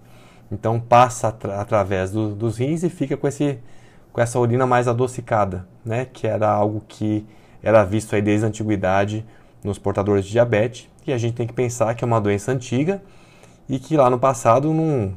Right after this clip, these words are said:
não existia recursos pra entender a bioquímica, a fisiologia, não tinha nem como mensurar em termos laboratoriais como a gente faz hoje, né? Então, é, era uma condição muito diferente no,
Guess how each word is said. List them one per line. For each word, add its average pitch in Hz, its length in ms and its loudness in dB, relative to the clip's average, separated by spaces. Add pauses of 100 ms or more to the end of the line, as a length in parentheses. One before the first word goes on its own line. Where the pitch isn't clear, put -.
(300)
não 107 220 -4
existia 104 260 -4
recursos 127 500 0
pra 123 120 0
entender 113 300 2
a 107 60 4
bioquímica, 113 520 -2
a 101 60 -4
fisiologia, 104 720 0
não 98 100 -2
tinha 101 160 -6
nem 113 140 -4
como 143 180 -2
mensurar 131 680 0 (380)
em 107 100 -4
termos 113 480 -2
laboratoriais 104 600 2
como 120 140 -2
a - 20 0
gente 123 180 -6
faz 151 280 -2
hoje, 95 420 -2
né? 101 220 -8
Então, 117 420 -8 (760)
é, 101 500 -2 (420)
era 101 180 -6
uma 107 120 -2
condição 110 480 -4
muito 117 240 -2
diferente 117 640 -2
no, 123 320 -4